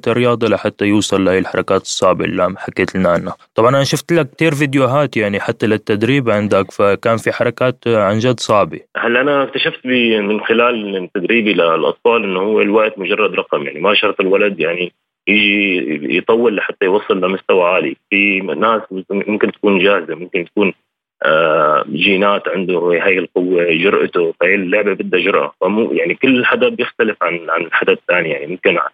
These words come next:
Speaker 2: حدا بشهرين يوصل لمستوى ناس صار لها سنتين ما وصلت له، يعني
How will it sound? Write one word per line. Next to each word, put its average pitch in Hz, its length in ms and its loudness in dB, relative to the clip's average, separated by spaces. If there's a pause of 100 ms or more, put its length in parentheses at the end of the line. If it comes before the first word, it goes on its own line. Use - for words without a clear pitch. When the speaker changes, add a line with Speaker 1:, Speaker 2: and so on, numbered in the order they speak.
(240)
Speaker 2:
حدا 104 240 0
بشهرين 101 480 0
يوصل 104 360 0
لمستوى 117 480 0 (380)
ناس 120 280 2
صار 127 100 4
لها 123 160 0
سنتين 117 260 0
ما 101 200 2
وصلت 87 440 -2
له، 76 100 -2
يعني 69 220 -4